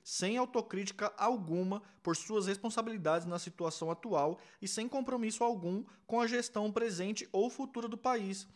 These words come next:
radicaliza seu discurso de volta à demagogia facial, fácil, pregando de novo tudo que não tentaram fazer no poder, disfarçando sua velha política do quanto pior, melhor.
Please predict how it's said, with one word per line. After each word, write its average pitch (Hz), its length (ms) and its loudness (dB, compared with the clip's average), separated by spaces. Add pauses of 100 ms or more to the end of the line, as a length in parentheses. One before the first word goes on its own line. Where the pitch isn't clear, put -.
(120)
radicaliza 180 720 2
seu 185 160 0
discurso 185 600 -4
de 170 100 -6
volta 180 460 2
à 180 120 0
demagogia 196 680 2
facial, 202 680 -2 (300)
fácil, 156 580 2 (720)
pregando 151 580 2
de 139 200 -4
novo 156 420 2
tudo 240 360 -4
que 247 540 -4 (720)
não 190 400 0
tentaram 254 540 0
fazer 190 340 2
no 190 100 0
poder, 165 480 0 (420)
disfarçando 202 760 0
sua 202 260 0
velha 214 280 2
política 202 560 -2
do 175 220 2
quanto 160 360 0
pior, 147 380 2
melhor. 139 460 -2